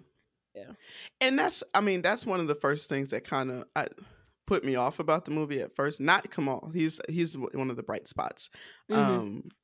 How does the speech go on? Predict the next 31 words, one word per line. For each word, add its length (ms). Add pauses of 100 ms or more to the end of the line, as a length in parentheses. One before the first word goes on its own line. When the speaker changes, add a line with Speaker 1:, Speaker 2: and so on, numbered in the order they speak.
(360)
Speaker 2:
but 260
it's 220
just 260
that 300 (440)
the, 240 (100)
the 120
movie 300
didn't, 440 (520)
<laughs> 420
we 120
was 180
getting, 340 (100)
I 100
was 160
being 320
shown 500
too 200
much, 380
and 80
I 80
couldn't 400
tell 260
what 240
I 60
was 180
supposed 320
to 60
be 140
holding 320
on 220
to, 280